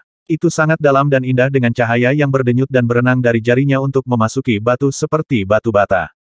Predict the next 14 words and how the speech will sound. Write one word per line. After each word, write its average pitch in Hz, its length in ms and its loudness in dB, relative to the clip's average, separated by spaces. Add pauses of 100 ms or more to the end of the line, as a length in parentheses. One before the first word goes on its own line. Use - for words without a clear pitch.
(500)
Bas, 110 720 -4
batu 151 320 -2
itu 175 240 0
menyala 131 320 2
juga 127 320 0
dengan 127 240 0
sinar 170 400 0
abadi. 95 480 -2 (240)
Setiap 160 480 0
sinar 156 320 0
tampaknya 135 480 0
memiliki 127 480 0
kehidupannya 131 640 -2
sendiri. 98 480 -2